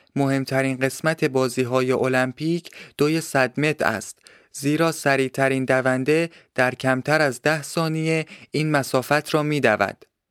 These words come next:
از الان خیلی هیجان داریم، زیرا می توانیم از نزدیک فینال این مسابقه را ببینیم.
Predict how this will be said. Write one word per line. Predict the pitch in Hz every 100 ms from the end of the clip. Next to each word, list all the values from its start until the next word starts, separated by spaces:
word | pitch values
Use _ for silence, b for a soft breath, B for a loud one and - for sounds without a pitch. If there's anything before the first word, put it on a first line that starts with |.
| b b b b
از | 143 -
الان | 131 147 185
خیلی | 175 - 190 190 135
هیجان | 117 113 110 117 110
داریم، | 107 104 101 - B B B
زیرا | 151 156 165
می | 170 165
توانیم | 165 160 165 165 165 160 B B
از | 135 123 139
نزدیک | 131 123 151 165 -
فینال | - 143 135 143 160
این | 160 151 156
مسابقه | 147 127 131 123 127 143 147
را | 156
ببینیم. | 147 151 120 107 101